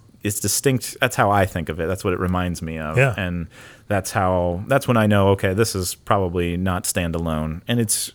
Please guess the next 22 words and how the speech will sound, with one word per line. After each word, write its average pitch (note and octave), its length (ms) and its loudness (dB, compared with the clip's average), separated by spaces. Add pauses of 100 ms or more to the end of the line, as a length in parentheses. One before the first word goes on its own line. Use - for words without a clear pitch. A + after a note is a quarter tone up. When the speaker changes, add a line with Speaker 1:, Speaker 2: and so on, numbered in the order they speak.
Speaker 1:
and C3 180 0
we're D#3 200 6
consistent - 500 -2
through G2 160 -2
the F2 60 -2
batch E2 320 -2
unless F2 240 -4
we F2+ 40 -4
split - 260 -4
the - 40 -10
batch E2+ 260 -2
into D#2+ 120 -8
different D#2+ 300 -6
barrels. D2+ 300 -4
So E2+ 140 -6
we're, G#2 200 0 (120)
we're D3 180 2
usually G2 280 2
just F2 180 -4
tasting E2+ 300 -4
by D#2 100 -2
batch, D#2 460 -8